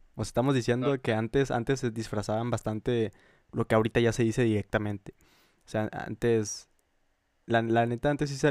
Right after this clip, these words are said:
Speaker 1: sí se necesitaba más creatividad, ¿no? Para hacer una, una letra.
Speaker 2: Ajá, pero desgraciadamente estos, no tenemos nada en contra de, de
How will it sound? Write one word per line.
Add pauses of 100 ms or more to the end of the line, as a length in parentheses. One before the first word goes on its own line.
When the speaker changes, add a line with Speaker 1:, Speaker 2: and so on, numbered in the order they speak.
(140)
Speaker 1:
sí
se
necesitaba
más
creatividad,
¿no?
Para
hacer
una, (120)
una
letra. (920)
Speaker 2:
Ajá,
pero (160)
desgraciadamente (100)
estos, (1080)
no
tenemos
nada
en
contra
de,
de